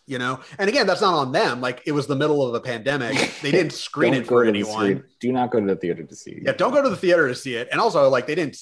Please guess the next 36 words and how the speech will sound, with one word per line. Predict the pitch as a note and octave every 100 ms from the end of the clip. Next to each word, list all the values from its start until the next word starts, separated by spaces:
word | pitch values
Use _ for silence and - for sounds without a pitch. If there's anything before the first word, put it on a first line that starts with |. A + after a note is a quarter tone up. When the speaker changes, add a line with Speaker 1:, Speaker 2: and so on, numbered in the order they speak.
| C#3+
Speaker 1:
they | C#3
obviously | E3+ B2 B2
didn't | A#2+ G#2+
screen | - C3 B2
it. | G2 A2+
They | A#2
didn't, | A#2+
like, | A2 G#2+
sh-, | - - - _ G#2
give | A#2
screeners | G#2 - G#2 G#2+ G#2 G2+
out | G#2 A2 G#2+
digitally | G#2+ G2 G2 G2
or | G2+
anything | G2 G2
like | F#2
that. | A2+ G2+ - - -
They | C3+
dumped | A2+ D3 C#3+ D3+
it | C#3+
as | A#2+
hard | - B2+ A#2
as | G2+
humanly | A#2+ G#2+ G2
possible. | A2+ A#2 - - D#2 - - - -
But | D3 C#3+
I | C#3+
do | C3+ F#3
feel | - A3+ G3
like | D3+ B2+ - _
there | C3+ C#3+ D3+
is, | C#3
like, | C#3+ C3 - _ _ _ -
I | C3
don't | D3
know, | B2+ F2+